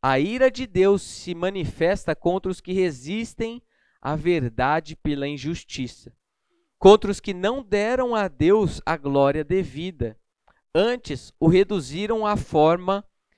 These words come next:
e aos atributos das criaturas, falando da idolatria, sentindo-se assim à vontade para justificar suas práticas pecaminosas e continuar nelas.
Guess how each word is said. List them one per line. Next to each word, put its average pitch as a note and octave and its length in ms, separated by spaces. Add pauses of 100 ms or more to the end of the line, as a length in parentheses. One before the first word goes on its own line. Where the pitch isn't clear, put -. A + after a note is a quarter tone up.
(240)
e F3 140
aos F3+ 260
atributos D3 720
das D#3 240
criaturas, E3 840
falando C3+ 260
da C#3+ 80
idolatria, D3 800 (580)
sentindo-se B3 1120
assim G#3 440
à A3+ 120
vontade A#3+ 920 (420)
para F#3+ 300
justificar F3 840
suas E3+ 280
práticas D3+ 560 (120)
pecaminosas G3 1160 (520)
e F3+ 120
continuar F3 720
nelas. D3+ 600